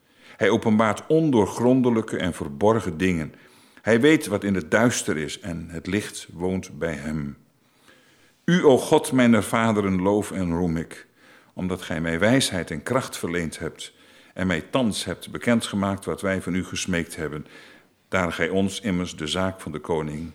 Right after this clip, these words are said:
hebt bekendgemaakt." Nou, Daniel gaat dan aan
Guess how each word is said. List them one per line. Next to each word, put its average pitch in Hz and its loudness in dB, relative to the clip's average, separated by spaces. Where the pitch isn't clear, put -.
hebt - -12
bekendgemaakt." 82 -6
Nou, 73 -12
Daniel 76 -8
gaat - -10
dan 76 -8
aan 73 -10